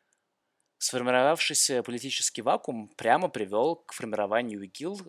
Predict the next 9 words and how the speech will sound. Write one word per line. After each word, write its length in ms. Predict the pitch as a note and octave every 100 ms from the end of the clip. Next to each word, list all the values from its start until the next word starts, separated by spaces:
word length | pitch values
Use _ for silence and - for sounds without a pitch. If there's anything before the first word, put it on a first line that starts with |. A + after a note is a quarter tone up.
| -
а 560 | - G#2 G2+ G2 G2 F#2 -
иракское 480 | A2+ A#2+ - - A2+
общество 440 | E3+ - - A#2+
не 120 | A2
стало 380 | G#2 A#2+ G#2+ G2+
ни 100 | G#2
свободнее, 720 | G#2 G#2 G#2+ E3+ C#3 G#2+ G2+
ни 220 | G2 G#2+
богаче. 600 | A2+ C3+ G2+ F2 - G2+